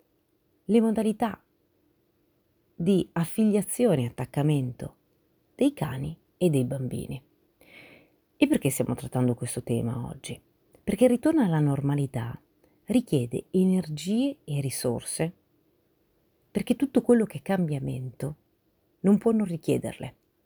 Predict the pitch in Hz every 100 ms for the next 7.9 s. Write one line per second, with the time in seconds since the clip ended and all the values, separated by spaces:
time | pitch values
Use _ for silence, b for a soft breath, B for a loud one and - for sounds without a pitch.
0 | B B B B 247 - 277 320 349 233
1 | - 160 139 160 151 147 147 139 123 123
2 | 127 127 - _ - B B B 196 196
3 | - _ _ _ _ - 233 - 240 156
4 | 139 127 120 123 127 _ _ _ _ _
5 | _ _ _ _ _ _ - - B B
6 | B B - 208 233 - 143 147 135 127
7 | 139 156 127 120 135 120 - - 127